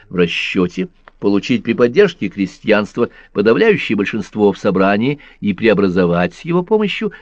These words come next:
Россию в республику трудящихся. Будь у них больше политического чутья, эсеры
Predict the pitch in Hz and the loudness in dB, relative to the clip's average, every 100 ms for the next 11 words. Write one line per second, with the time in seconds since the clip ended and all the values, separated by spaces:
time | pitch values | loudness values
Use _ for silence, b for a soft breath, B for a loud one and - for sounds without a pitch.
0 | - 196 180 - 196 190 175 139 143 - | -4 0 0 -2 -2 0 2 2 0 -2
1 | 214 190 196 190 175 165 123 104 - - | -6 -4 -4 -6 -6 -6 -6 -8 -12 -16
2 | - _ _ _ _ _ _ _ _ _ | -18 _ _ _ _ _ _ _ _ _
3 | _ - - 143 - 117 107 95 82 80 | _ -16 0 0 2 -2 0 -2 -4 -2
4 | 135 160 131 - 87 95 90 87 - - | 4 4 2 -6 -6 -6 -8 -14 -16 -8
5 | 87 - 85 90 95 92 _ _ _ _ | -8 -8 -12 -4 -2 -2 _ _ _ _
6 | B B B B - 117 120 - 143 139 | B B B B 0 2 2 4 6 6